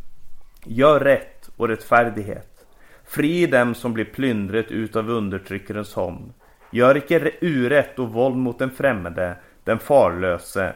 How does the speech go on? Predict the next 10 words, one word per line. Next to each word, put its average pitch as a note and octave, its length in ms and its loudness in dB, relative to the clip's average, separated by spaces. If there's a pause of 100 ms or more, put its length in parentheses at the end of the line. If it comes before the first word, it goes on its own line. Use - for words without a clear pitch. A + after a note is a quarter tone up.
och - 340 0
änken. F#2 580 -4 (380)
Utös D#3+ 640 0 (600)
icke C#3+ 280 -2
ur C3 120 2
skyldig C3 560 -2
blod A#2+ 400 -2
på B2+ 80 -4
detta A#2+ 340 -4
sted. G2+ 400 -6